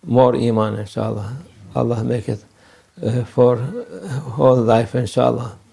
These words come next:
forever, because, uh, we're thanking Allah for this. Because when you thank Allah, Allah give you more. لئن شكرتم لأزيدنكم. Allah, شكرا لله.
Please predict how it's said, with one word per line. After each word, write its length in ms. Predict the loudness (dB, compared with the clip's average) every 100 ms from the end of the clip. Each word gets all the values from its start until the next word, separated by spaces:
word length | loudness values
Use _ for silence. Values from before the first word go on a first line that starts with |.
| _ _ _ _ -4
forever, 580 | -2 2 2 2 0 -2 -16 _ _ _
because, 420 | -10 -4 -2 -2 -4
uh, 280 | -4 -4 -6
we're 260 | 0 0
thanking 440 | 2 2 2 0 2
Allah 320 | 2 2 -2
for 260 | 0 0 0
this. 280 | -4 -8 -18 _ -20 _ _ _ _
Because 280 | -12 -4 0
when 180 | 2 2
you 300 | 2 0 -2 -10 _ -20 _ _ _ _ _
thank 280 | 0 2 2
Allah, 460 | 2 4 2 0 -4
Allah 440 | -2 2 0 -2 -6 _ _ _ _ _ _ 2
give 180 | 4
you 120 | 4 4
more. 280 | 4 2 -2 -8
لئن 220 | 0 0 0
شكرتم 540 | -4 -2 -2 -2 -4
لأزيدنكم. 680 | -2 -4 -4 -6 -8 -10 -6
Allah, 360 | -4 -4 -6 -8
شكرا 360 | -10 -6 -4
لله. 340 | -4 -6 -8